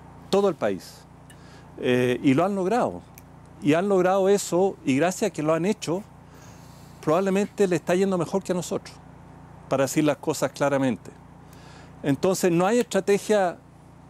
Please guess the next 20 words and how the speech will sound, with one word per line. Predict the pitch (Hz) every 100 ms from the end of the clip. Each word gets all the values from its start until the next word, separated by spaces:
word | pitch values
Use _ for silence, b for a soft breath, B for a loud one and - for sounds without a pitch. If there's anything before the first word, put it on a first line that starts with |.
| -
global | 143 139 160 170 147 147
o | - 110
política | 120 123 160 156 131 147 139 135 -
o | 123 120
de | 117
autoridades | 117 - 120 123 135 147 147 147 - B B B B -
que | 127
vayan | 127 147
a | 139
tener | 135 139
efecto | 127 - 170 - 131 131 - B B B
si | - 120
finalmente | - 131 143 147 139 127
nuestra | 139 131 143 127
población, | 127 117 110 - 180 135 120 120 B B B - -
eh, | - -
nosotros | 131 113 - 196 202 - 110 -
no | 131 135
logramos, | 139 131 131 135 135 131 -
em, | 120 113 117 113